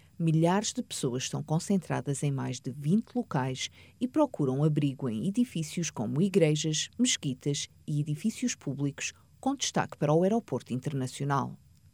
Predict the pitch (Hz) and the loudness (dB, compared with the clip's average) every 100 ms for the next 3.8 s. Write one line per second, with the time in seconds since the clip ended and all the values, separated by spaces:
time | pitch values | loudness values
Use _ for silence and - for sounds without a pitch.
0 | _ - 156 151 131 127 139 139 143 131 | _ -10 -2 0 0 -2 -2 -2 -2 -4
1 | 131 - - 156 151 196 - 247 - 143 | -4 -6 0 4 4 2 0 -2 0 0
2 | 151 151 - 123 120 127 120 - 139 143 | 2 0 0 -2 -2 -6 -6 -6 -6 -2
3 | 117 - - 135 156 143 147 147 | -2 -2 -6 0 2 2 2 -2